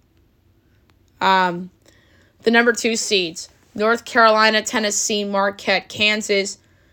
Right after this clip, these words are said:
Number three seeds, Alabama, Baylor, Iowa State, Duke. And the four seeds, Auburn, San Diego State, Illinois, Wisconsin. Wisconsin's fallen off. San Diego State's not ranked,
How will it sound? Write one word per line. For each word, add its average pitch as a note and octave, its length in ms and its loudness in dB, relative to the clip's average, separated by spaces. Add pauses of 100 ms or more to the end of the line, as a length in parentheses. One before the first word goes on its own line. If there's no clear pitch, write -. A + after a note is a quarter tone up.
(160)
Number G#3+ 320 0
three G#3+ 360 -6
seeds, G#3 440 -4
Alabama, G3 720 0
Baylor, G3 400 4
Iowa F#3+ 300 2
State, E3 380 -8
Duke. A3+ 400 -4 (760)
And G3 240 0
the F#3+ 60 2
four G#3 320 -2
seeds, F#3+ 420 -4
Auburn, G3+ 480 -2
San G3 240 -2
Diego F#3+ 200 -2
State, G3 280 0
Illinois, F#3+ 400 -2
Wisconsin. F3 720 -6
Wisconsin's G#3 560 -4
fallen F#3 320 -4
off. F3+ 220 -2
San A3 260 0
Diego A3+ 320 4
State's G3 340 -2
not F3+ 320 -4
ranked, E3+ 580 -4